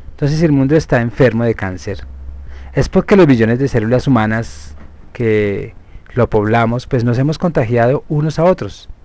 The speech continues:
Ese es el cáncer. Y todo empieza con una célula que contagia de apatía a los millones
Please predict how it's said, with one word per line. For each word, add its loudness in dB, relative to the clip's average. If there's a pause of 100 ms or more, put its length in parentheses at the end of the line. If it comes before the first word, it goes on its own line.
(420)
Ese 0
es -4
el -6
cáncer. -6 (720)
Y -2
todo 6
empieza 4
con 0
una 6
célula 4
que -12
contagia -2 (400)
de 6
apatía 2
a 2
los 2
millones -2